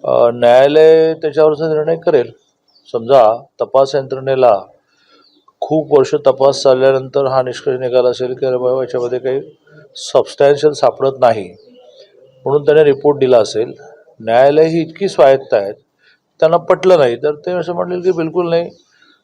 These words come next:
याच्यामध्ये तुम्हाला चौकशी करावी लागेल." पण ज्या अर्थी, अ, चौकशी यंत्रणेने रिपोर्ट सादर केला आहे,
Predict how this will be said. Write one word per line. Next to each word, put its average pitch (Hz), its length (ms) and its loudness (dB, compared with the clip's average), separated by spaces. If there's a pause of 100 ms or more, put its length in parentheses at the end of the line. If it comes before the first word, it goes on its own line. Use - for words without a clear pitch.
(120)
याच्यामध्ये 143 720 4
तुम्हाला 135 380 -2 (300)
चौकशी 135 320 -4
करावी 117 340 2
लागेल." 92 220 -8 (720)
पण 135 100 -10
ज्या 135 240 4
अर्थी, 185 540 0
अ, 165 280 4 (140)
चौकशी 165 520 -4
यंत्रणेने 151 720 0
रिपोर्ट 147 400 -2
सादर 139 300 2
केला 131 240 0
आहे, 98 120 -2